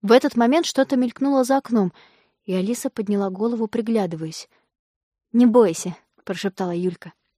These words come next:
"Это голуби. Тут пятый этаж. Тем сюда не забраться".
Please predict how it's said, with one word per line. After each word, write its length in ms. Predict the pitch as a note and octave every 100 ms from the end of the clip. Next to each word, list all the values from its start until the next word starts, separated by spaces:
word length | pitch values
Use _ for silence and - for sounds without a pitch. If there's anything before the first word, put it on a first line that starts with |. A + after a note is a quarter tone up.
| _ _
"Это 200 | F3+ A3
голуби. 500 | A3+ B3 G#3+ F3+ E3+ _ _ _ _ _ _ _ _
Тут 200 | A3 -
пятый 300 | G#3+ G3+ G#3
этаж. 380 | - F#3+ F3+ - _ _ _ _ _ - _
Тем 220 | - B3+ A#3
сюда 280 | A#3 G#3
не 120 | G#3+ G3+
забраться". 580 | F#3+ E3+ D#3+ - E3